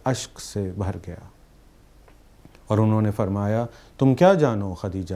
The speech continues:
کیا تھی؟" وہ محبت ہمیشہ رسول اللہ صلی اللہ علیہ وآلہ وسلم کے دل و جان میں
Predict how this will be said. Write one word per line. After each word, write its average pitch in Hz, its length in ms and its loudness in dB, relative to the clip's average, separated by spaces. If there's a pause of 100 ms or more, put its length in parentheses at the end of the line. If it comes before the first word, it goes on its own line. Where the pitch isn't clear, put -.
(100)
کیا 87 260 -10
تھی؟" - 180 -18 (3500)
وہ 123 120 6
محبت 117 600 0 (440)
ہمیشہ 147 540 4 (480)
رسول 107 260 -2
اللہ 110 260 2
صلی 104 220 -2
اللہ 104 380 -2
علیہ 95 280 -4
وآلہ 95 260 -6
وسلم 107 560 -4 (560)
کے 113 80 0
دل 117 280 6
و 107 80 0 (100)
جان 117 420 0
میں 101 180 -4